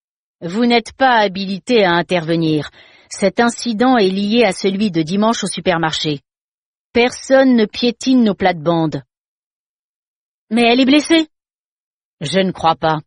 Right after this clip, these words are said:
Confirmant les dires de Dubose, Minette Butterworth laisse échapper un cri sauvage aussi sinistre que celui d'un coyote en chasse. Un chapelet d'obscénités,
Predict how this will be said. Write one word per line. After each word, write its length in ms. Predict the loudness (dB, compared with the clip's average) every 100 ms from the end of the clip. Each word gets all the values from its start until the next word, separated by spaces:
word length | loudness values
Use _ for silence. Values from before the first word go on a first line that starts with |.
| _ _ _ _ _ _ _ _ _ _ _ _ _ -4
Confirmant 540 | -4 -2 -2 0 0
les 160 | 0 -2
dires 300 | -2 -2 -2
de 100 | -6
Dubose, 600 | -6 -2 0 0 -2 -8 -14 _ _ _ _ _ -4
Minette 520 | 2 2 2 0 -2
Butterworth 840 | -4 -2 -2 -2 0 -2 -4 -6
laisse 280 | -4 -4 -4
échapper 420 | -8 -4 -4 -2
un 140 | -2 -2
cri 240 | -6 -8
sauvage 640 | -6 -4 -2 0 0 -2 -6 -18 -20 -6
aussi 340 | -2 -2 -2 -8
sinistre 800 | -6 -2 0 0 -2 -10 -10 -8
que 140 | -8
celui 420 | -4 -4 -2 -4
d'un 160 | -2 -4
coyote 440 | -4 -2 -2 -4
en 120 | -6
chasse. 500 | -6 -4 -6 -6 -14 -20 _ _ _ _ _ _ _ _ _ -6
Un 140 | -6
chapelet 580 | -4 -6 -6 -6 -4 -4
d'obscénités, 1080 | -4 -8 -8 -8 -6 -4 -6 -8 -8 -6